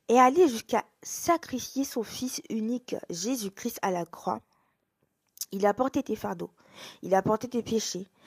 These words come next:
il a porté ta condamnation éternelle. Ce qui était destiné pour que tu aies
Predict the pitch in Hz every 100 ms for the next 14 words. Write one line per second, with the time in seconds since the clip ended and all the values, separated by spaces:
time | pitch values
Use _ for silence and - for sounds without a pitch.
0 | - - 185 202 214 240 277 262 214 -
1 | 262 240 226 226 - 240 220 220 196 180
2 | 180 214 _ _ _ _ _ _ _ _
3 | - _ - - _ 226 240 254 262 233
4 | 254 - 240 226 233 262 208 - 214 -
5 | 208 208 226 247